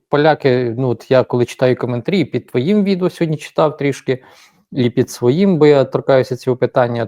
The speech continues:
то поляки пишуть, ну, доволі погано про Україну пишуть. «Платіть самі за себе» і так далі. Ну, просто дуже не хотілося, щоб потім ви просили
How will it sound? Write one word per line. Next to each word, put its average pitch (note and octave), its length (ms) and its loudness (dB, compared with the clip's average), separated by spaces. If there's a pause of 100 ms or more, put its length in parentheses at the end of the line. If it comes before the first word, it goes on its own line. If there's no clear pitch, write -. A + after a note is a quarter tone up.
то A2+ 360 0 (160)
поляки E3 340 0
пишуть, - 600 -2 (140)
ну, C3 120 0
доволі C3 360 2
погано C3+ 460 0
про G#2+ 160 -6
Україну G#2 480 -6
пишуть. - 480 -12 (580)
«Платіть C3+ 460 2
самі D#3 560 2
за B2+ 140 -2
себе» A#2 380 0
і A2+ 60 -2
так A2 280 -2
далі. C#3 540 0 (300)
Ну, C3 180 -2
просто C#3+ 300 -6
дуже E3 200 0
не E3 100 0
хотілося, C3 600 -2
щоб - 240 -12
потім E3 300 -2
ви B2 80 -2
просили B2+ 480 -4